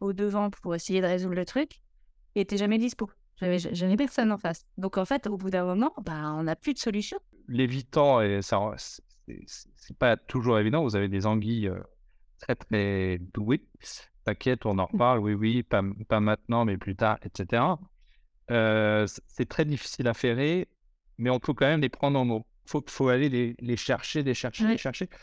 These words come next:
Speaker 2: C'est pas parce que l'autre recule, évidemment, je vais pas le forcer,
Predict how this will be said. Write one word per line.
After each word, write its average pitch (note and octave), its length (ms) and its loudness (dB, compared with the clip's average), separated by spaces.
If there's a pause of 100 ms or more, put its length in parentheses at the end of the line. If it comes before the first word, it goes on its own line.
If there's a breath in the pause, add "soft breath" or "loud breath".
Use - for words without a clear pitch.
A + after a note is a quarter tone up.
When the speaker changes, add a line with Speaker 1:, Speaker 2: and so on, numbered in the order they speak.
(120 loud breath)
Speaker 2:
C'est - 120 -2
pas A3+ 120 2
parce F#3 160 -2
que - 120 0
l'autre D#3+ 380 -2 (420)
recule, C3+ 600 0 (260)
évidemment, D3+ 460 2
je A#2+ 100 -4
vais A2 60 0
pas G2 120 -4
le F#2 60 -12
forcer, A#2+ 640 -2